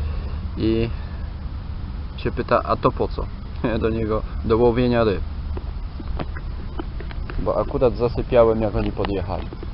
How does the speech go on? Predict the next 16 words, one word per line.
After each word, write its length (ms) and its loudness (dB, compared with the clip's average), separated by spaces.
Potem 260 0
jeszcze 240 0
dwa 200 8
razy 240 6
podjechali, 760 2
także 320 0
praktycznie 480 -2
w 80 -4
ogóle 240 2
nie 120 2
spałem, 480 4
dlatego 400 0
spałem 480 2
teraz 380 2
do, 220 0
do 340 2